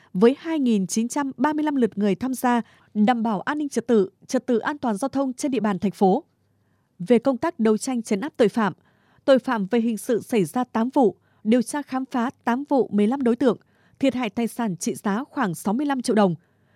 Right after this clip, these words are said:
Phối hợp phát hiện hai vụ tàng trữ trái phép chất ma túy, ba vụ sử dụng trái phép chất ma túy. Về công tác duy trì trật tự an toàn giao thông, trật tự công cộng, thực hiện kế hoạch cao điểm đảm bảo trật tự an toàn giao thông, trật tự công cộng trên địa bàn, kế hoạch tuần tra kiểm soát,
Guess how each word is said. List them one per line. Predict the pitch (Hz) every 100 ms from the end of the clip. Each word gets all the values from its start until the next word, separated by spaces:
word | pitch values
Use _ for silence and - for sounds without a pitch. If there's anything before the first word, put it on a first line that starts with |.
| _ _
Phối | - 254
hợp | 320 -
phát | 359
hiện | 285 190
hai | 185 247 294
vụ | 269 196
tàng | - 220
trữ | - 202
trái | 226 208
phép | 190 320
chất | - 269
ma | 247
túy, | 202 190 311 _ _ -
ba | 233 294
vụ | 277 220
sử | 175 202
dụng | 226 180
trái | - 185
phép | 285 -
chất | 320
ma | 247
túy. | 220 196 240 _ _ _ _ _ _ _ _ -
Về | 202 254
công | 254 285
tác | 330 359
duy | 311
trì | 269 247 214
trật | - 233
tự | 247
an | - 277
toàn | 269 208
giao | 190
thông, | 254 254 247 -
trật | - -
tự | 240
công | 185 247
cộng, | 247 202 - _ _ _ _ _ _ -
thực | 285 -
hiện | 254
kế | 190 247
hoạch | 330 262
cao | 294
điểm | 254 233 160
đảm | - 208 220 196
bảo | 190
trật | - 233
tự | 240
an | 214 294
toàn | 262 214
giao | 262
thông, | 254 254 247 -
trật | - 262
tự | - 214
công | 285
cộng | 262 226 160
trên | -
địa | 254
bàn, | 214 202 165 _ _ _ -
kế | 247
hoạch | 320 285 -
tuần | 240
tra | 208 294 285
kiểm | 240 190
soát, | - 302